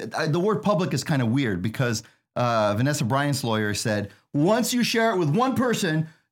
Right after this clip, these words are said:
who's not in the police force for this kinda, like, you know, gossipy, uh, reasoning,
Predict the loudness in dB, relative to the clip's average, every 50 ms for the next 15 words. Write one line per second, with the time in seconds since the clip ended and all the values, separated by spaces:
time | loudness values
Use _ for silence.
0 | _ 0 2 4 4 4 2 2 2 2 2 2 0 -2 0 -2 -2 0 0 0
1 | -2 -2 0 0 0 2 0 0 -2 -2 0 0 0 0 -2 0 -2 0 0 0
2 | 0 0 0 0 0 -2 -4 -2 -2 0 0 0 0 0 0 0 0 0 0 -4
3 | -2 -2 -2 0 0 0 -2 0 0 0 0 0 0 -2 -2 0 0 0 0 0
4 | 0 0 0 0 0 0 -2